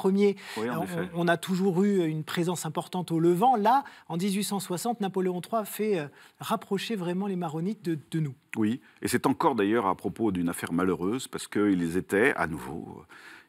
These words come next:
Speaker 2: euh, décidément, c'est ça qui est
Speaker 1: Mm.
Speaker 2: très étrange avec les Maronites, ils ont résisté à toutes les tempêtes, quoi. Et là, ils ont eu des adversaires, euh, au Liban du Nord également, hein, euh, donc au sud de la Syrie, enfin, dans, au,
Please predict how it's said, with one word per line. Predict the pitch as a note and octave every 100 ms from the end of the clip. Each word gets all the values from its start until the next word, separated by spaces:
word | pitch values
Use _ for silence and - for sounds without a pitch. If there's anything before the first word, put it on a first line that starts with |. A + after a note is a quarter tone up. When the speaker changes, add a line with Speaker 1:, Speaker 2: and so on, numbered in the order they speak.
| -
Speaker 2:
euh, | - -
décidément, | - G#2 F#2+ C3 A#2+
c'est | F2+
ça | F#3
qui | - F#2+
est |
Speaker 1:
Mm. | A#2+ -
Speaker 2:
très | - - C#3
étrange | A2+ - D#3+ A#2+
avec | E2+ D#2+
les | F#2
Maronites, | F#2 B2+ B2+
ils | F#2
ont | F2+
résisté | F#2+ F#2+ - -
à | D#2 _ _ _ -
toutes | - A2+
les | G2+
tempêtes, | E2+ - - -
quoi. | - - - - - -
Et |
là, | A2 C#3 -
ils | A#2+ A2
ont | C3+
eu | E3+
des | A2 G2+
adversaires, | F#2+ G#2 - - D#3 D#3 - - - _ -
euh, | G2 G2
au | -
Liban | F#3+ D3 A#2+
du | G2+
Nord | F#2+ G#2+ D#3
également, | F#2+ F2+ E2+ G#2+ C#3+ F2+
hein, | F#2 E2+
euh, | D#2+ D#2+ E2 - - -
donc | F#2 E2+
au |
sud | - - A#2
de | F#2
la | E2
Syrie, | - F#2+ D#2+ F#2
enfin, | D2+ C#2 D#2+
dans, | D#2+ C2+
au, | - - - - -